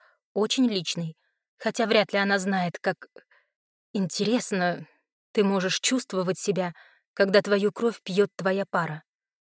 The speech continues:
Я смущённо кашляю, пока Хадсон чуть слышно фыркает, и говорю: «Если ты уверена, что это будет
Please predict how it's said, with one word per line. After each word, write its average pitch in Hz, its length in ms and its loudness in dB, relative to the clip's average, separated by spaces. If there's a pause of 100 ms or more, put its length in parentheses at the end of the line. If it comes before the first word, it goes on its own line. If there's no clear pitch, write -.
(600)
Я 190 180 2
смущённо 233 560 2
кашляю, 196 560 0 (240)
пока 190 260 0
Хадсон 208 460 0
чуть - 180 -6
слышно 202 380 0
фыркает, 165 560 -8 (560)
и 214 80 2
говорю: 196 480 2 (1400)
«Если 208 520 -2
ты 220 240 2
уверена, 196 680 2
что - 200 -4
это 202 220 2
будет 214 320 0